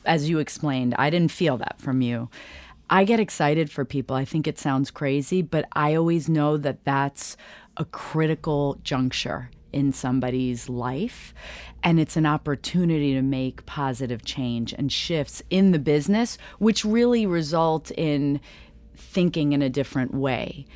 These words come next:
And that always spills into your personal life, you know? So I think the ability to be vulnerable and say, "Hey, I could use a hand," or, "I can use,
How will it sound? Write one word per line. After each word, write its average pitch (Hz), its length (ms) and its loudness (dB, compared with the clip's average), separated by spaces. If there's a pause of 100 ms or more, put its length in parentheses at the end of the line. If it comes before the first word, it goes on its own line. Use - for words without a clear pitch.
(200)
And 165 220 4
that 151 200 6
always 147 260 4
spills 135 400 -2
into 131 240 -2
your 120 80 -6
personal - 520 -6
life, - 420 -8
you 156 80 2
know? 143 200 2
So 156 180 0
I 147 100 4
think 165 420 0 (840)
the 185 180 2
ability 175 720 2
to 208 80 2
be 170 380 0
vulnerable 196 680 2
and 175 180 2
say, 165 460 0 (240)
"Hey, 165 480 0 (220)
I 160 80 2
could 160 240 0
use 180 520 2 (280)
a 156 80 0
hand," 156 600 2
or, 151 100 4
"I 147 60 2
can 160 220 2
use, 165 540 2